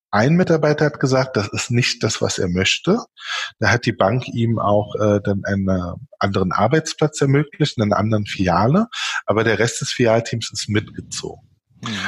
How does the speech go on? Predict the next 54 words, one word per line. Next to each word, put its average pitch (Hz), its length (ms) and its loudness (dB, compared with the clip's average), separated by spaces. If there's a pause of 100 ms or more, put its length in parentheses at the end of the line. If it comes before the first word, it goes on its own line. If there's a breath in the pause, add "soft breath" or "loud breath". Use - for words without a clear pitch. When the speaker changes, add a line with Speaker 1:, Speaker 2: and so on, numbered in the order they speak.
(120)
Speaker 1:
Und, 104 300 0
äh, 107 320 2
hat 110 220 0
sich - 160 0
dieser 117 180 -2
neuen 110 260 2
Aufgabe 98 380 -2
gestellt. 87 460 0 (360 loud breath)
Und 98 80 -4
da 95 100 0
hatten - 240 -2
wir 156 80 4
am 117 100 -2
Anfang, 139 320 0
äh, - 180 -4
Wünsche 123 1080 0
wie, 135 420 2 (360 loud breath)
könnt 160 300 0
ihr 139 140 4
uns 131 220 -2
ein 113 200 0
Drehbuch 113 440 2
schreiben? - 460 -2 (140)
Was 117 420 0
mache 110 260 0
ich - 200 -6
wann? 90 340 0
Wie 139 160 0
verhalte 113 500 0
mich, 107 420 -2
ich - 200 -2
mich 110 160 0
in 98 80 -2
welcher 101 260 0
Situation? 92 600 -4
Und - 640 -10
da 104 60 2
meinte 123 260 0
ich, - 100 -4
genau 120 240 2
das 131 300 -2
können 127 260 -2
wir 117 100 4
nicht, 127 300 0
weil 95 160 2
es 95 80 0
ist 104 160 0
nicht 110 120 -2
vorhersehbar, 117 680 2
was 110 160 0
in 110 160 -2
offenen 107 420 -2
Räumen 101 280 2
passiert. 95 500 -2